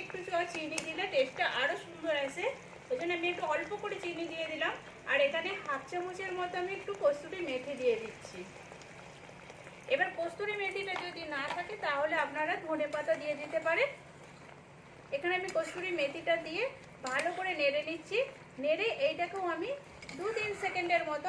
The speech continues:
আমি ঢাকা দিয়ে রেখে দিচ্ছি। ঢাকা দিয়ে এই জন্য রাখছি, কসুরি মেথির সেন্টটা ভালো করে মশলা যে আলুর যে পোড়াটা রয়েছে, তার সাথে ভালো করে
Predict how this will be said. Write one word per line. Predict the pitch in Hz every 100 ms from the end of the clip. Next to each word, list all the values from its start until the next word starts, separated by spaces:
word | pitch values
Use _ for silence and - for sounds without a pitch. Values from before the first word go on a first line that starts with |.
| 381
আমি | 359 349
ঢাকা | - - -
দিয়ে | - 311 277
রেখে | 269 262
দিচ্ছি। | 240 - 240 -
ঢাকা | 254 302 330
দিয়ে | 359
এই | 302
জন্য | 330 339 320
রাখছি, | 302 370 403
কসুরি | 285 277 320 330 320
মেথির | 294 349 -
সেন্টটা | 269 269 330 262
ভালো | 240 254
করে | 311 427 508 - - - -
মশলা | - 320 370 370 311 320
যে | 302 233
আলুর | 539 -
যে | - 285
পোড়াটা | 277 269 - 294
রয়েছে, | 285 285 466
তার | 294 277
সাথে | 311 320 269
ভালো | 262 262
করে | 320